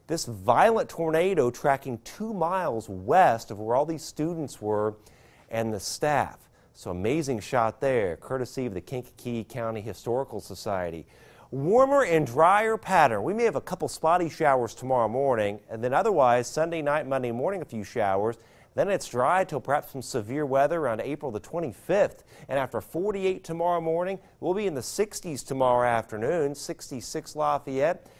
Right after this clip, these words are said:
sixty-five at Fowler. Warmer on Saturday, good looking day. Upper sixties to low seventies,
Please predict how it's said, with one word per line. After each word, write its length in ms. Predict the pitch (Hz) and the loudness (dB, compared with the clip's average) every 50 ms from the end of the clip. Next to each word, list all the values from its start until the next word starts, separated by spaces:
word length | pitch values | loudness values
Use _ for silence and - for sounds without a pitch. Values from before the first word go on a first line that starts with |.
| - _ | -20 _
sixty-five 840 | _ - - - 185 165 - - 208 202 180 - 156 139 139 147 151 165 | _ -14 -6 -4 -4 -4 -4 -10 -10 -10 -6 -4 -2 -2 0 -2 -4 -6
at 80 | - | -12
Fowler. 500 | - - - 170 156 135 113 104 98 95 | -18 -6 -2 0 0 0 0 -2 -4 -6
Warmer 480 | 92 92 104 123 165 208 220 226 233 226 | -8 -8 -6 -2 0 0 2 2 2 2
on 160 | 175 139 123 | 2 0 0
Saturday, 680 | - - - 180 170 175 175 170 160 170 175 165 - - - _ _ _ _ _ | -4 0 2 4 4 4 4 2 0 0 -2 -2 -4 -10 -20 _ _ _ _ _
good 260 | - 123 147 185 190 185 | -4 -2 -2 -2 0 -2
looking 480 | 160 143 156 151 - 170 165 165 151 | -2 -2 -2 -2 -2 -6 -6 -6 -4
day. 360 | 120 147 131 117 101 90 92 - - | -2 -2 -2 0 -2 -4 -6 -6 -6
Upper 360 | 135 156 - - 180 185 170 - | -6 -6 -2 -2 -4 -4 -4 -6
sixties 600 | - - - 175 165 170 - - 185 185 190 175 | -10 -8 -6 -6 -6 -6 -10 -12 -10 -10 -10 -10
to 120 | - - 120 | -8 -8 -8
low 400 | 104 101 110 127 151 170 180 180 | -8 -4 -2 0 0 0 0 -4
seventies, 840 | - - - - 185 175 175 170 185 180 165 180 185 190 175 - | -8 -12 -6 0 2 2 2 2 -2 -6 -6 -8 -8 -8 -10 -14